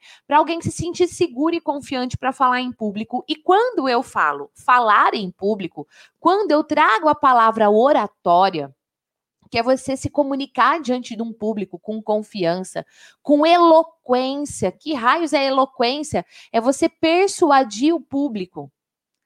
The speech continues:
Pra eu trabalhar a oratória de verdade numa pessoa, eu preciso trabalhar a autoestima dela.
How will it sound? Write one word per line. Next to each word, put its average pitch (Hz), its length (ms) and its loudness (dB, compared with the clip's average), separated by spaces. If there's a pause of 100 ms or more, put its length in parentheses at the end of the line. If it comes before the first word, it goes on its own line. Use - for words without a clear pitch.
(340)
Pra 359 240 4
eu 392 180 4
trabalhar 311 540 4
a 359 80 8
oratória 269 580 2
de 214 160 -8
verdade 208 760 -2
numa 180 220 -6
pessoa, 185 680 -8
eu 226 140 -4
preciso 302 640 -4
trabalhar 277 440 2
a - 20 6
autoestima 277 480 -2
dela. 240 480 -2